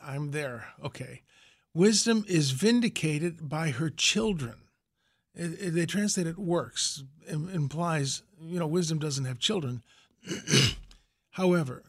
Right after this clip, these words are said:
that's what the text says. "Wisdom is acquitted by her children." In other words, you may, may not be able to tell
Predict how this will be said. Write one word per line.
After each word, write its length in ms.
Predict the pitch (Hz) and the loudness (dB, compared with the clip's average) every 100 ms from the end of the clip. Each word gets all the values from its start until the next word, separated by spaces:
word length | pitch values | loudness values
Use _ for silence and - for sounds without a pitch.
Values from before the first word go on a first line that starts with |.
| _ _ _ _ _ _ _ 160 | _ _ _ _ _ _ _ -2
that's 240 | 165 160 | 0 2
what 120 | 170 | 2
the 60 | 160 | 0
text 340 | 165 143 - | 0 0 -2
says. 200 | 120 117 | -6 -8
"Wisdom 760 | 127 151 175 170 190 190 214 202 _ _ _ _ _ | 0 4 4 4 0 0 -2 -6 _ _ _ _ _
is 500 | - - 170 147 139 - _ | -6 -2 0 0 -2 -6 _
acquitted 600 | - - - 226 214 202 | -16 -10 0 2 2 2
by 200 | 165 180 | 0 0
her 180 | 147 165 | 0 0
children." 500 | - 139 131 117 - _ _ _ _ _ _ _ _ _ _ - - _ _ _ _ - | 0 0 -2 -10 -18 _ _ _ _ _ _ _ _ _ _ -16 -16 _ _ _ _ 2
In 100 | 165 | 6
other 220 | 196 214 | 8 8
words, 580 | 151 139 139 135 - - _ _ _ _ _ _ _ _ _ _ _ _ _ _ _ _ _ | 6 4 0 0 -2 -4 _ _ _ _ _ _ _ _ _ _ _ _ _ _ _ _ _
you 320 | - 175 180 180 | -14 2 6 8
may, 280 | 180 233 | 8 8
may 240 | 226 208 240 | 6 6 6
not 220 | 247 - | 4 4
be 100 | 202 | 4
able 160 | 190 175 | 4 4
to 100 | 165 | 2
tell 600 | - 185 165 151 - | 2 2 2 2 -2